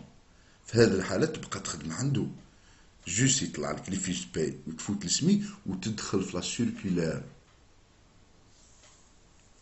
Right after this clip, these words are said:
تدخل في لا سيركيلار، هذه سيركيلار، آه، دو فاس، هذه اللي راهم، آه، تاع اللي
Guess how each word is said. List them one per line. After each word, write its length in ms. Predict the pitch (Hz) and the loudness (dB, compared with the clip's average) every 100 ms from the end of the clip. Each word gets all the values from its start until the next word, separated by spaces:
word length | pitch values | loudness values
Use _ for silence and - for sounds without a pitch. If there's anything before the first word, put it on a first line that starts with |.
| - - - | -20 -20 -12
تدخل 460 | 117 107 - 170 170 - - | -8 -6 0 2 0 -6 -16
في 120 | - | -12
لا 60 | 90 | -6
سيركيلار، 520 | - 117 120 135 92 | -4 -2 0 2 2
هذه 300 | 110 107 80 | 2 2 2
سيركيلار، 640 | 80 104 - 104 117 95 92 | 0 0 0 2 2 2 0
آه، 200 | 80 71 | -2 -4
دو 160 | 67 | -6
فاس، 320 | 71 90 - - - - - - | -6 -6 -8 -12 -20 -20 -20 -10
هذه 220 | 82 101 | -4 0
اللي 160 | 113 101 | 4 4
راهم، 260 | 98 104 | 4 4
آه، 880 | 87 78 71 57 - 50 55 - 60 - | 4 2 -2 -4 -6 -8 -10 -10 -12 -8
تاع 220 | 92 76 | -6 -4
اللي 180 | 71 67 | -6 -8